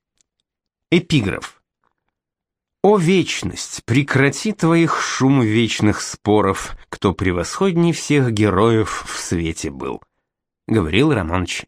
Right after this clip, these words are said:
Державин. Место старинных полковых знамен в музеях.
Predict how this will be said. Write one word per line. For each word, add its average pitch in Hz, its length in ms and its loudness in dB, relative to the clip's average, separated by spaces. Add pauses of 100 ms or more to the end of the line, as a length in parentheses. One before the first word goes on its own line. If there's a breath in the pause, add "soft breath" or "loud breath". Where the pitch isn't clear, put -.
(100)
Державин. 85 540 -6 (1800)
Место 202 460 2
старинных 175 640 0
полковых 123 500 2
знамен 95 480 2
в 131 80 0
музеях. 117 760 0